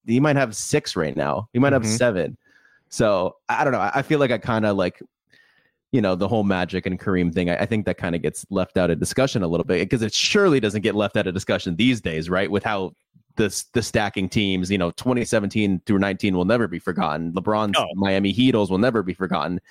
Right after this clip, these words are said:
Speaker 1: you know, like, and, and, but it, it doesn't seem to be like that, you know, i-, in, in
Speaker 2: Oh,
Speaker 1: past
Speaker 2: believe
Speaker 1: eras.
Speaker 2: me, when Laker fans start to talk, I go remind them of in Magic's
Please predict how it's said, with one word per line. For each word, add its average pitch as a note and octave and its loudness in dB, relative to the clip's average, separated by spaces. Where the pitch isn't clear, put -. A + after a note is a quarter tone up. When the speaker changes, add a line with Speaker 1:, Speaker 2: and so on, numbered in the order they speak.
Speaker 1:
you A#2+ 2
know, G#2 2
like, G#2+ -2
and, B2+ 2
and, A2 2
but A2+ 0
it, A2+ 2
it A#2 0
doesn't A#2+ 0
seem A#2+ 2
to A#2 -2
be G2+ 4
like G2 -2
that, F2+ 0
you - -2
know, D#2+ -2
i-, - -4
in, F#2+ 0
in - 0
Speaker 2:
Oh, B3 4
Speaker 1:
past - 2
Speaker 2:
believe G#3+ 4
Speaker 1:
eras. G3+ 0
Speaker 2:
me, G3 2
when C3+ 2
Laker G#3 2
fans D#3 0
start - 0
to C3 -8
talk, A#2 0
I C#3+ 0
go F3 4
remind C3+ 2
them E2 -4
of B2+ 0
in B2 2
Magic's B2+ -2